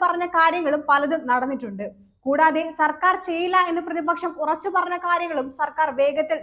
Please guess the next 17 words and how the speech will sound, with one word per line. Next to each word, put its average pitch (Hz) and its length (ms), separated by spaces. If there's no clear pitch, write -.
നടപ്പിലാക്കിയിട്ടുണ്ട്. 233 800
മലപ്പുറത്തും 427 560
കാസർഗോഡുമായി 359 840
നൂറ്റിമുപ്പത്തെട്ട് 339 840
പ്ലസ് 302 280
ടു 349 60
അധിക 302 180
ബാച്ചുകൾ 320 360
വർദ്ധിപ്പിച്ചു. 240 520
കേരളത്തിൽ 339 420
നടക്കില്ലെന്ന് 339 520
പറഞ്ഞ 349 200
ഒന്നാണ് 320 300
വിഴിഞ്ഞം 285 380
തുറമുഖം. 220 400
അതും 403 180
യാഥാർത്ഥ്യമാക്കി 349 760